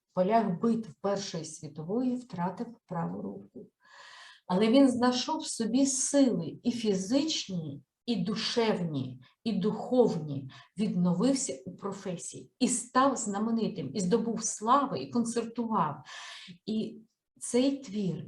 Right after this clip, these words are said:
він якраз і замовив Равелю, але і для Равеля це був автобіографічний твір, тому що він також воював у Першій світовій,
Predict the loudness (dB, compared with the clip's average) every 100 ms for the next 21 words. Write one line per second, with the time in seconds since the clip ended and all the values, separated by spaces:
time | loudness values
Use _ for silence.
0 | -2 2 2 0 -2 -2 -2 -4 -6 -2
1 | 0 2 2 0 -4 -4 -4 -4 -6 -10
2 | -8 0 2 2 0 -2 -2 -4 -6 -2
3 | 0 0 -2 -8 -10 -8 -8 -10 -12 -14
4 | -10 -10 -10 -12 -12 -10 -8 -8 -8 -10
5 | -10 -14 -14 -16 -20 -8 -2 0 0 0
6 | -2 -2 -4 -4 -8 -8 -6 -6 -6 -6
7 | -8 -10 -4 -2 -2 -8 -10 -14 -16 -12
8 | -8 -4 -4